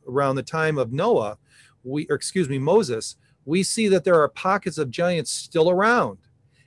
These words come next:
And in thousand B C, Goliath steps out of the shadows, him and his giant father and his other four brothers,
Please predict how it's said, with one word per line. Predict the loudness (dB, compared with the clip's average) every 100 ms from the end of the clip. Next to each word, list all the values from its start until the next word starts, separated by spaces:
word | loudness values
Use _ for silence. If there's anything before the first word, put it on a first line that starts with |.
| _
And | -2 0 0
in | -4
thousand | -2 2 4 4 4 0
B | -2 -6
C, | -8 -6 -6 -6 -10 _ _ _ _
Goliath | 0 4 4 6 4 2 _ -10
steps | -8 -2 -2 0
out | 0 0
of | -2
the |
shadows, | -4 -2 -2 0 -2 -4 -12 _ _ _
him | 0 2
and | 2
his | 0 -4
giant | -4 -2 -2 -2
father | 0 2 2 2
and | 0
his | -6 -6
other | -6 -6 -6
four | -2 -2
brothers, | 0 0 0 -2 -8